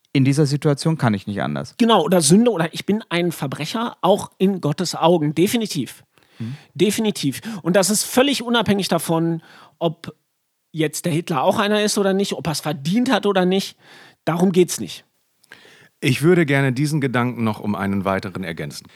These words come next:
Speaker 3: Was verspreche ich mir tatsächlich? Ich verspreche mir eine Änderung, eine Verbesserung der Situation in dieser Welt.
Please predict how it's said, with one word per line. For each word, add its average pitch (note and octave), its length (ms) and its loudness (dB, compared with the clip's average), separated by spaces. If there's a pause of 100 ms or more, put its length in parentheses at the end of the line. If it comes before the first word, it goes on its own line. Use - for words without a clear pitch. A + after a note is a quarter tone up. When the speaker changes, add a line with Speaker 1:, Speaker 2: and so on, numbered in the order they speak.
(220)
Speaker 3:
Was B2+ 260 0
verspreche C#3+ 520 -2
ich C#3+ 180 -4
mir A#2+ 100 2
tatsächlich? C3+ 720 -6
Ich B2+ 120 -6
verspreche D3 500 -2
mir C#3+ 200 -2
eine A#2+ 320 -2
Änderung, E3 520 0
eine A2 220 2
Verbesserung E3 920 0 (260)
der A#2+ 180 2
Situation C3 1080 2 (600)
in E3+ 300 8
dieser D#3+ 400 4
Welt. A#2 420 2